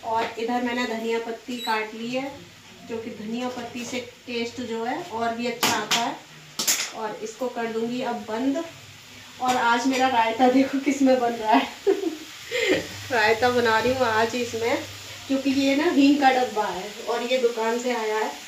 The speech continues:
और उन्होंने, जो भैया है, उन्होंने ही बोला था कि इस डब्बे में रायता बनाना,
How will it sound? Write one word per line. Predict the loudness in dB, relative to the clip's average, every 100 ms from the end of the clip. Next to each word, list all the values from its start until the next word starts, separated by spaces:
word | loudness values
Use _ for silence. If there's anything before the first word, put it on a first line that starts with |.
| -14 -14 -14 -4
और | -2 0
उन्होंने, | 0 0 -2 0
जो | 0
भैया | -2 -4 -2 0
है, | 0 0
उन्होंने | 0 2 2
ही |
बोला | 2 2 0
था | -2 -4
कि | -2
इस | -4 -4 -4
डब्बे | -4 -2 -2
में | 0 -2 -4 -10 -16 -16 -16 -16 -4
रायता | 0 0 0 -4
बनाना, | -4 -4 -4